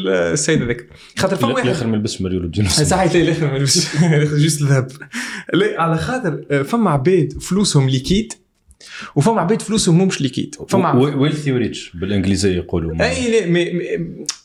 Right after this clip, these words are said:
Speaker 1: علاش مش، مش كيف كيف؟ وقت اللي أنت مثلًا تبدأ تستثمر في البورصة، نقولوا احنا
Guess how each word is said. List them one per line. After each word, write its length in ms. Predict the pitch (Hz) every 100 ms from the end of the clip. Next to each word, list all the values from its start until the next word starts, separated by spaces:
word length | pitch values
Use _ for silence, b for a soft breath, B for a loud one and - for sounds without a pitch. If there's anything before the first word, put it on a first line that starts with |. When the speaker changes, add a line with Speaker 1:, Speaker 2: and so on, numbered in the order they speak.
| _
Speaker 1:
علاش 400 | 143 190 269 -
مش، 340 | 160 165 - 165
مش 140 | 151
كيف 140 | - 147
كيف؟ 260 | 120 -
وقت 180 | 151 151
اللي 200 | 220 -
أنت 220 | 208 196
مثلًا 320 | 170 147 202
تبدأ 200 | 196 160
تستثمر 380 | 165 - - 165
في 60 | 147
البورصة، 500 | 139 127 117 - - _ _ - -
نقولوا 320 | - 147 147
احنا 320 | 180 175 185